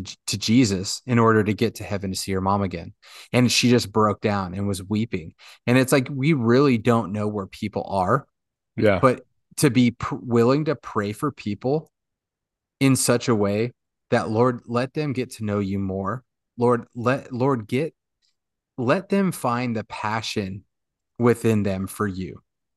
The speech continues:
Speaker 1: I don't know where these people are. And if they don't know you yet, find some way to get them to know you.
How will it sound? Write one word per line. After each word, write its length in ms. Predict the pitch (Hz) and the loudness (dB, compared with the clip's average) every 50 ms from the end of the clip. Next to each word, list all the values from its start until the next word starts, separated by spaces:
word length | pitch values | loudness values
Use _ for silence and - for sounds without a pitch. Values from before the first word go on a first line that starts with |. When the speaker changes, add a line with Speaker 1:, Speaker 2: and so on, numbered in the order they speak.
| _ _ _ _ - | _ _ _ _ -2
Speaker 1:
I 120 | - 120 | 2 4
don't 160 | 123 143 147 139 | 4 6 6 6
know 120 | 135 131 | 6 6
where 160 | 135 131 131 | 6 6 6
these 180 | 127 131 120 - | 4 4 2 0
people 320 | - - 120 - 117 117 | -2 -4 -4 -2 0 0
are. 80 | 113 110 | 0 0
And 140 | 107 113 117 | 0 0 0
if 100 | 113 - | 0 0
they 140 | 120 123 | 0 2
don't 240 | 113 120 123 123 113 | 4 4 2 2 0
know 120 | 123 120 120 | -2 -2 -2
you 180 | 117 113 117 | 0 -2 -2
yet, 280 | 110 104 110 104 - - _ - - | -2 -4 -4 -6 -8 -12 _ -12 -4
find 420 | - 123 113 113 120 135 151 160 147 | 0 0 2 2 0 -2 -4 -6 -8
some 380 | - - - 135 131 131 127 | -8 -6 -4 -4 -4 -4 -4
way 460 | 113 104 104 98 92 82 82 104 110 - _ _ _ _ _ _ _ - | -4 -4 -6 -6 -6 -8 -10 -10 -12 -14 _ _ _ _ _ _ _ -2
to 140 | - 127 117 | 0 2 2
get 500 | 101 98 - - 117 117 127 - - 117 | 0 -2 0 2 4 4 4 2 -2 -2
them 460 | 110 113 107 104 98 95 92 95 101 - _ _ _ _ _ _ _ _ _ - | 0 0 0 0 0 -2 -6 -8 -10 -14 _ _ _ _ _ _ _ _ _ -2
to 100 | - 120 | 0 2
know 320 | 110 104 104 104 104 104 | 2 2 2 2 2 2
you. 460 | 104 98 87 85 95 95 85 - - | 0 -2 -4 -6 -8 -8 -8 -10 -14